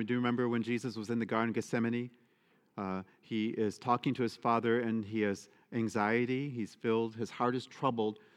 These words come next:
to the point where we are told he sweated blood. So, if this is the case, then, and his apostles aren't getting it,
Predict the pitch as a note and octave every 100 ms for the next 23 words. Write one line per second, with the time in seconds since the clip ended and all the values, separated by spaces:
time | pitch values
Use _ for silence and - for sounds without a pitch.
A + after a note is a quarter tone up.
0 | - A#2+ A2+ - B2 B2 A2+ G#2 G2+ G#2+
1 | G#2 G#2 B2 A2 G2+ G2+ - A2 G2+ G2
2 | F#2+ A2 G2 C#2+ - _ _ _ _ _
3 | _ _ - E3 A#2 D#2+ - - _ _
4 | _ _ - A#2+ E3+ A#3 - F3+ - -
5 | - F#3+ A#2+ A#2+ - - - _ _ _
6 | _ _ _ _ _ _ _ _ _ _
7 | _ _ _ _ _ _ _ _ _ _
8 | _ D#3 D3 C#3 - _ _ _ _ _
9 | _ _ _ _ _ _ _ C#3 C3+ A#2
10 | A#2 F#3+ F#3+ F3 D#3+ D3+ D3+ C#3+ F3 F3
11 | C#3 B2+